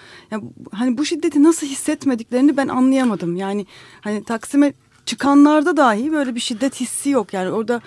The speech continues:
mesela turistler daha bir yani, e, bu şey görünce şok oluyorlar ve hani ne yapacaklarını şaşırıyorlar ve kızıyorlar. Hani demin,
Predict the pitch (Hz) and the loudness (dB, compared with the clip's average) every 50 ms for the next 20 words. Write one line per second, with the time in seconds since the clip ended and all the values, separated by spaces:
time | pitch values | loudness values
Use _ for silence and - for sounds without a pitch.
0 | - - - - - - - 254 247 - - - 285 302 - - - 311 330 359 | -16 -20 -20 -20 -12 -8 -6 -6 -6 -6 -4 -2 0 0 0 0 -2 0 0 0
1 | 320 247 285 302 311 262 269 - - 208 202 196 202 - - 202 208 202 - - | 2 4 4 4 4 4 2 -2 -4 -4 -4 -4 -4 -6 -6 -6 -8 -8 -8 -10
2 | 202 202 202 202 214 233 - 214 - 254 254 214 220 233 247 285 285 247 202 240 | -12 -10 -10 -8 -8 -8 -8 -6 -6 -6 -4 -2 -2 0 0 2 0 2 2 0
3 | 285 339 - _ _ _ _ - - - - 302 294 - 285 233 202 196 185 190 | -2 -2 -6 _ _ _ _ -20 -10 -6 -4 -4 0 0 0 0 0 0 0 0
4 | 220 269 311 285 262 233 247 247 240 240 240 247 254 - - 262 254 - 262 277 | -2 -2 -2 -2 -2 -2 0 0 0 0 0 -2 -2 -4 -6 -6 -4 -4 -2 -2
5 | 285 - 247 214 - 208 208 254 320 311 302 - - 226 220 202 240 262 226 202 | -2 -2 -4 -8 -8 -6 -6 -4 -4 -4 -6 -6 -6 -6 -4 -2 0 0 0 0
6 | 180 165 170 160 165 170 - _ - 262 254 247 226 - | -2 -4 -4 -4 -6 -6 -6 _ -2 -2 0 -2 -4 -6